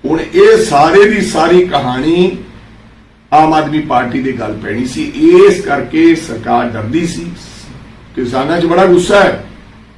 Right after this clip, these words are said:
ਕਿਸ ਪ੍ਰਕਾਰ ਪਟਿਆਲੇ ਦੀ ਸਰਹੱਦ ਤੇ ਬੈਠੇ ਲੋਕਾਂ ਨੂੰ, ਦਿੱਲੀ ਜਾਣ ਵਾਸਤੇ ਜਿਹੜੇ ਕਿਸਾਨ ਸੀ ਉਹਨਾਂ ਨੂੰ ਕਿਸ ਤਰ੍ਹਾਂ ਧੱਕਾ ਕੀਤਾ ਗਿਆ, ਕੁੱਟਿਆ ਗਿਆ, ਮਾਰਿਆ ਗਿਆ, ਵਾਲਾਂ ਤੋਂ ਘੜੀਸਿਆ ਗਿਆ।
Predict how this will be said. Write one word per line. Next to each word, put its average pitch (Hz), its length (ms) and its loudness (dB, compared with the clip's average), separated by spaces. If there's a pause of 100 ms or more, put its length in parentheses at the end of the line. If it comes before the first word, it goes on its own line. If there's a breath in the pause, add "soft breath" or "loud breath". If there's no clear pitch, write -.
(140)
ਕਿਸ 180 240 2
ਪ੍ਰਕਾਰ 120 720 -2
ਪਟਿਆਲੇ 120 640 -4
ਦੀ 147 180 -6
ਸਰਹੱਦ 151 680 -4
ਤੇ 127 160 -8
ਬੈਠੇ 110 400 -6
ਲੋਕਾਂ 107 420 -10
ਨੂੰ, - 260 -16 (800)
ਦਿੱਲੀ 143 340 -2
ਜਾਣ 131 360 -2
ਵਾਸਤੇ 165 340 -2
ਜਿਹੜੇ 151 220 -4
ਕਿਸਾਨ 120 440 -6
ਸੀ - 160 -8
ਉਹਨਾਂ 156 340 -6
ਨੂੰ 151 160 -8
ਕਿਸ 175 220 -2
ਤਰ੍ਹਾਂ 147 260 -4
ਧੱਕਾ 120 440 -6
ਕੀਤਾ 123 320 -10
ਗਿਆ, 131 260 -4
ਕੁੱਟਿਆ 123 440 -6
ਗਿਆ, 117 280 -4
ਮਾਰਿਆ 117 520 -4
ਗਿਆ, 120 200 -2
ਵਾਲਾਂ 113 340 -6
ਤੋਂ 120 140 -10
ਘੜੀਸਿਆ 120 540 -6
ਗਿਆ। 123 280 -6